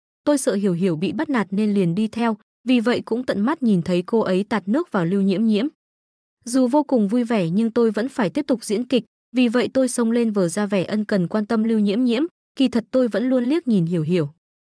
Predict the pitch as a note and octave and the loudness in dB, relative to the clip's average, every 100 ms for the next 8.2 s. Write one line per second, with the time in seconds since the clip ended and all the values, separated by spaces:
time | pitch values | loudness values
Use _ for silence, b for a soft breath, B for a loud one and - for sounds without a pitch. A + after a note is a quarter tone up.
0 | _ - B3+ A#3+ A#3+ C#4 G#3+ G#3 G#3 D#4+ | _ -6 0 0 2 0 2 0 -2 -4
1 | - A3 - _ - - A#3 G#3 C#4 C#4 | -2 -2 -2 _ -6 -2 0 2 0 2
2 | B3 A3+ G3 G3 - G#3 F#3 _ _ _ | 0 0 0 0 0 0 -2 _ _ _
3 | _ C4 C#4+ _ _ _ _ _ _ _ | _ -6 -6 _ _ _ _ _ _ _
4 | _ _ - D4+ - D4+ C4+ G#3+ A3 C4 | _ _ -2 0 0 -2 0 0 2 2
5 | F3+ G#3 G#3 F#3+ G3 D4 _ - - A#3+ | 0 0 -2 0 0 -2 _ -12 -6 -4
6 | E4+ - A#3 F#3 F#3 E3 G#3 - F#3 G3+ | -4 -2 -4 -2 -6 -2 -2 0 0 -2
7 | G3+ B3+ F#3 G3 C#4 - F3+ - G#3 F#3+ | -4 -2 -2 -2 -4 -4 -4 -2 -4 0
8 | G#3 F#3+ | 0 0